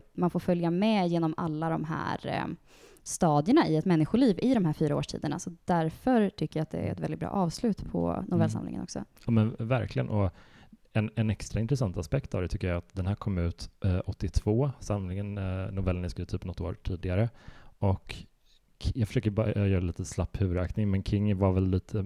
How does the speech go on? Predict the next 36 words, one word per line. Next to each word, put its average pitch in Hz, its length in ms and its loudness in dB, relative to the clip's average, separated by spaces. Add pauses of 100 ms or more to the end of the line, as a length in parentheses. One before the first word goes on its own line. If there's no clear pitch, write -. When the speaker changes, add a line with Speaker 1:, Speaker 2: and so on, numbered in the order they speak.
(100)
Speaker 2:
i, 101 280 0
i, 104 260 0
i 95 40 0
sina 90 240 0
sena 90 340 -2
trettio - 540 -2 (120)
under 107 80 -4
den 95 100 -2
här 90 60 -4
perioden. - 520 -6 (420)
D-, - 160 -16 (100)
hur 131 520 6
kan 120 200 2
man 107 120 4
vara 87 300 2
så 85 460 -2 (1040)
skicklig - 340 0
på 98 80 4
att 90 60 4
skildra 87 560 0 (440)
sitt, - 240 -2
alltså, 113 160 4 (100)
eh, - 60 -6 (220)
eh, 120 140 -2
män 113 520 6
som 107 180 2
är 95 180 6
betydligt 95 540 4
äldre 98 220 4
och 101 40 2
en 92 40 2
helt 95 160 2
annan 90 140 -2
samhällsklass 101 480 0
än 120 80 2
honom? 90 360 -4